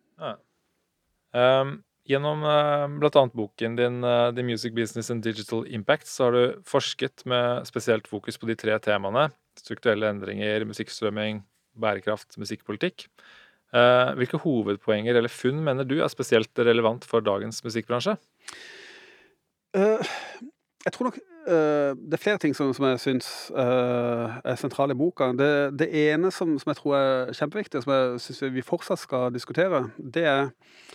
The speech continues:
Speaker 2: at vi må ha fokus på, eh, det som endrer seg, men vi må samtidig også ha fokus på det som er stabilt, altså det som fortsetter.
Speaker 1: Mm.
Speaker 2: Eh, og jeg tror særlig når, eh, digital endring skjer, så er det,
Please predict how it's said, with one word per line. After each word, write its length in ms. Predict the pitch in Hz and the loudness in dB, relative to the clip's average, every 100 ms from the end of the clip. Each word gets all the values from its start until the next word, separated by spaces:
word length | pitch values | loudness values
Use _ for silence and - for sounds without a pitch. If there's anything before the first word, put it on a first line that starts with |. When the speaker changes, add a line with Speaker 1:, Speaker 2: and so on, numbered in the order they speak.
| - _ _ - | -20 _ _ -6
Speaker 2:
at 100 | 135 | 2
vi 60 | 151 | 4
må 140 | 160 | 6
ha 60 | 180 | 4
fokus 560 | - 180 180 175 - | 0 -2 0 -2 -2
på, 420 | - - 147 151 131 - - | -8 0 2 2 -2 -10 -4
eh, 840 | 135 131 127 127 123 123 120 113 117 _ _ _ _ _ - | -2 0 0 0 0 0 -2 -6 -10 _ _ _ _ _ -8
det 100 | 143 | -2
som 100 | 160 | 0
endrer 260 | 135 156 | 0 -2
seg, 160 | 175 127 | -2 -2
men 120 | 127 | 0
vi 60 | 147 | -2
må 100 | 151 | -4
samtidig 400 | - 156 151 170 | -4 -6 -4 -4
også 160 | 143 151 | -4 -6
ha 80 | |
fokus 300 | - 151 151 - | -6 -8 -8 -10
på 80 | |
det 100 | 127 | -10
som 160 | 131 135 | -8 -8
er 120 | 135 | -8
stabilt, 560 | - 160 208 160 - - | -6 -4 -4 -4 -10 -14
altså 180 | 135 147 | -8 -6
det 80 | 147 | -6
som 100 | 131 | -6
fortsetter. 520 | - - 156 117 - - - | -6 -6 -8 -8 -14 -18 -10
Speaker 1:
Mm. 40 | 135 | -4
Speaker 2:
Eh, 360 | 135 135 135 139 | -2 0 -2 -2
og 40 | 151 | -4
jeg 80 | - | -4
tror 400 | - 170 170 - - - - _ - | 2 4 4 0 -20 -20 -20 _ -18
særlig 640 | - - 175 170 185 190 | -12 -2 0 0 0 -2
når, 340 | 180 151 151 147 - - - - | 0 0 -2 -4 -16 -20 -14 -4
eh, 500 | 135 131 131 131 127 | 0 2 2 0 -2
digital 640 | 127 139 143 - 160 165 | -4 -6 -6 -4 0 0
endring 460 | 143 131 131 147 139 | 0 0 0 -2 -2
skjer, 480 | - - 165 180 127 | -4 -2 0 0 -4
så 280 | - 135 | -4 -2
er 20 | 135 | 0
det, 320 | 147 143 | -2 -2